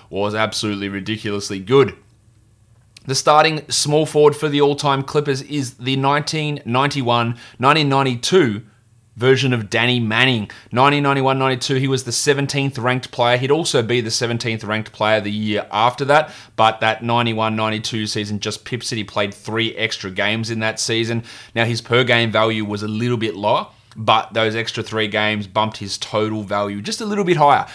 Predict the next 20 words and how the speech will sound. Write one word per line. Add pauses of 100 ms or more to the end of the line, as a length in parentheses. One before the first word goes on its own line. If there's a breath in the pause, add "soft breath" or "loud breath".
(160 loud breath)
He
averaged
nineteen
and
seven,
one
point
seven
steals,
and
one
point
five
blocks
with
a
really
good
fifty-four
percent